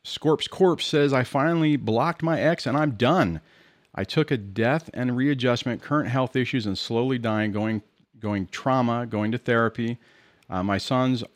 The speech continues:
are on zero contact now because of my choice." Here's the thing.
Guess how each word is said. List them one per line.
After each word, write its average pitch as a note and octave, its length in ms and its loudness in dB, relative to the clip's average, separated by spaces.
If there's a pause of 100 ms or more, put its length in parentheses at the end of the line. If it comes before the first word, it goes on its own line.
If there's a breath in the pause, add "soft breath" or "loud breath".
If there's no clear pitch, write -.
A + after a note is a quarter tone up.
are A2+ 240 2
on G2 240 -2
zero A2 360 2
contact G2+ 760 -2
now G2 280 0
because F#2+ 340 -4
of F2+ 80 -6
my E2+ 160 -6
choice." G2 440 -6 (480 soft breath)
Here's G#3 200 2
the C#3+ 60 -4
thing. C#3 340 0